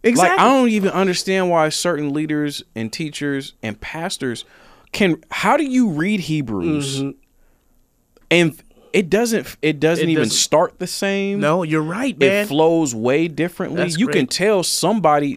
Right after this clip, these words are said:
Speaker 2: it, it wasn't Paul. I
Speaker 1: Right.
Speaker 2: can tell a Pauline book when I read a
Speaker 1: Right,
Speaker 2: Pauline
Speaker 1: exactly.
Speaker 2: book.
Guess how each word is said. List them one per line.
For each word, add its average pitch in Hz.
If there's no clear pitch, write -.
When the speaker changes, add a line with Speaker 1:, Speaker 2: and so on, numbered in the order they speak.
Speaker 2:
it, 127
it 110
wasn't 190
Paul. 120
I -
Speaker 1:
Right. 143
Speaker 2:
can 123
tell 165
a 143
Pauline 151
book 123
when 120
I 117
read 226
a -
Speaker 1:
Right, -
Speaker 2:
Pauline 120
Speaker 1:
exactly. 135
Speaker 2:
book. -